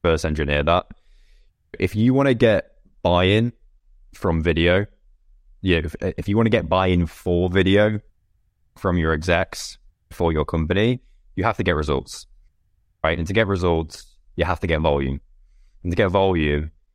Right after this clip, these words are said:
you need to be creating video in a way where it's not absolutely breaking the bank every time you make a video. Um, and so we've,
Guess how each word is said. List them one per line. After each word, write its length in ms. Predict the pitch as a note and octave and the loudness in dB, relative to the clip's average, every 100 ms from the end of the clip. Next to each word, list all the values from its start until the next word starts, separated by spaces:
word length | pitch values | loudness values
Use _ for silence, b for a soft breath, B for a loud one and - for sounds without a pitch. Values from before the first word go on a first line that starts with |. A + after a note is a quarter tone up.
| _ - | _ -4
you 140 | E2+ | 0
need 180 | F2 E2+ | 2 0
to 60 | |
be 120 | E2 D#2+ | -2 -2
creating 340 | F2+ D#2+ D2+ | 0 0 0
video 320 | E2 D2+ D2 | 0 0 0
in 80 | C#2+ | 0
a 60 | D2 | 0
way 200 | D2+ D2 | 0 0
where 280 | C#2+ C#2 - | 0 -2 -4
it's 220 | D2+ - | -8 -8
not 260 | D#2+ C#2+ C#2+ _ - _ _ _ - | -4 -2 -4 _ -20 _ _ _ -4
absolutely 500 | D2 C#2 D#2 D2+ C#2+ | -4 -4 -2 -2 -2
breaking 380 | D2 D2+ C#2+ C#2+ | -2 -2 -2 -6
the 80 | C#2 | -2
bank 380 | D2 C2 - - | -2 -2 -6 -6
every 180 | D2+ | -4
time 200 | C2+ C#2+ | -4 -2
you 60 | C2+ | -2
make 200 | C2+ C2 | -2 -2
a 40 | |
video. 280 | D2 - - - - - _ - - | -4 -4 -6 -8 -14 -20 _ -20 -8
Um, 420 | D#2 C#2+ C2+ C2 B1 | -2 0 0 -2 -4
and 140 | D2 | -6
so 120 | - - - | -4 -6 -6
we've, 180 | F#2 E2+ | -4 -4